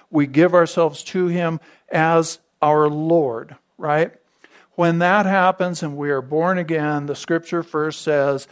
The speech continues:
we are justified in God's sight. That is a, that is a legal term. It is a term that was justified. It is a legal term. It's a term that was, would be used in a court of law to say,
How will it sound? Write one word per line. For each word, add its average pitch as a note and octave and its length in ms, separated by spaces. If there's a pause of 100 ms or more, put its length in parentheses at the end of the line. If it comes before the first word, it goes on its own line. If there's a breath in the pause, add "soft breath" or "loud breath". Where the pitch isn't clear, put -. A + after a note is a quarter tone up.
(400 soft breath)
we E3+ 360
are C#3+ 440 (280)
justified - 960 (240)
in D3 260
God's C#3 420
sight. C#3+ 400 (280 soft breath)
That E3+ 240
is F3+ 200
a, E3 240
that E3 200
is D#3+ 160
a D3 140
legal F#3 600
term. C#3+ 380
It C3+ 120
is C3+ 140
a C3+ 60
term F3 320
that D#3+ 120
was D#3 140
justified. D3 640
It E3 140
is D#3 140
a D3 60
legal F3+ 520
term. D#3 340
It's B2+ 160
a C#3+ 60
term F3 340
that D3+ 140
was, C#3+ 340
would D#3 220
be D3+ 80
used F#3+ 540 (300 loud breath)
in E3+ 200
a D3 60
court E3+ 380
of G3 140
law C#3+ 360
to D3+ 220
say, D3 600